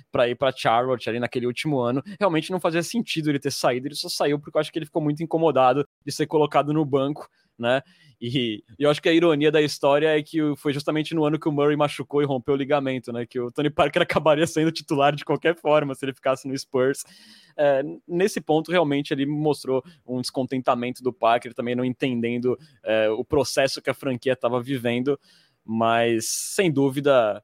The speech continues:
a entrada do Stephen Jackson ali pra detonar o Parker é totalmente desnecessária, assim, na minha opinião. Mas acho que o podcast dele também é pra isso, né? É pra gerar polêmica,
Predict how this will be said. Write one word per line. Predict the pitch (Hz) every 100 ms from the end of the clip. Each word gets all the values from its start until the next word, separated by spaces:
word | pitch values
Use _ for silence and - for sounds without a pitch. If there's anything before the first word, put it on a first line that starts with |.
| _
a | - 117
entrada | 120 123 127 127
do | 123
Stephen | - 123 127 113
Jackson | 117 113 - 110
ali | 104 113
pra | - 107 104 95 - _
detonar | 107 127 151 120 113 110
o |
Parker | - 107 104 107 120 113 - _
é | 117 120 120
totalmente | 131 123 131 -
desnecessária, | 131 135 131 143 - 120 117
assim, | 110 120
na |
minha | 117 120
opinião. | 127 113 107 113 - _ _ _ _
Mas | 294 277 208
acho | 208
que | -
o |
podcast | - 175 - 156
dele | 143 151
também | 156 143 147
é |
pra | 151 160
isso, | 104 - 117
né? | 135
É |
pra | -
gerar | 226 156
polêmica, | - 127 110 101 98